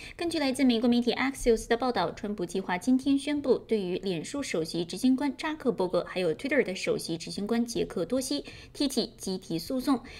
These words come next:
定于在今天上午十一点在新闻发布会上宣布这一消息。而官司的核心内容是有关于脸书以及 Twitter 限制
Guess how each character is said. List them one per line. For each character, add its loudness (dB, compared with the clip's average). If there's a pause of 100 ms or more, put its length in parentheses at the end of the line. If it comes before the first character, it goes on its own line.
(120)
定 8
于 6
在 6
今 2
天 0
上 2
午 2
十 -4
一 -2
点 -2
在 -2
新 2
闻 2
发 -2
布 2
会 2
上 -2
宣 0
布 2
这 0
一 -4
消 -4
息。 2 (880)
而 8
官 2
司 -2
的 6
核 8
心 6
内 8
容 2
是 -4
有 4
关 0
于 2
脸 0
书 -2
以 -4
及 -4
Twitter 2
限 2
制 0